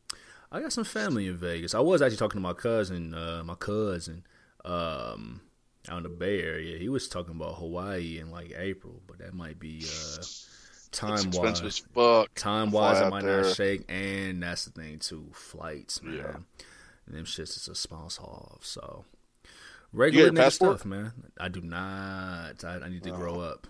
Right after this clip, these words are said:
Speaker 1: I need to be an adult.
Speaker 2: I mean, I'm working on getting mine. I just gotta fucking, I went and got my picture the other day, looking
Speaker 1: Yeah.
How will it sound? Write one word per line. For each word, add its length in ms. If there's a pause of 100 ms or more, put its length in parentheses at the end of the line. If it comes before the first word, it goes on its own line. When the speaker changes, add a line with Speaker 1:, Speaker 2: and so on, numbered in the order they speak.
Speaker 1:
I 20
need 120
to 80
be 100
an 80
adult. 420 (680)
Speaker 2:
I 160
mean, 100
I'm 140
working 240
on 80
getting 240
mine. 260
I 80
just 220
gotta 140
fucking, 420
I 20
went 200
and 60
got 80
my 100
picture 360
the 60
other 100
day, 320
looking 720
Speaker 1:
Yeah. 120